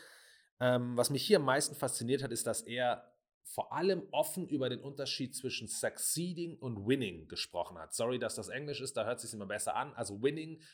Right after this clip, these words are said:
sozusagen der Gewinn gegenüber anderen und Succeeding erfolgreich sein.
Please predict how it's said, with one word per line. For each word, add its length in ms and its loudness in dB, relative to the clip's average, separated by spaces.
sozusagen 640 4
der 240 2
Gewinn 480 0
gegenüber 400 2
anderen 320 -2
und 140 -8
Succeeding 720 -2
erfolgreich 640 -2
sein. 400 -10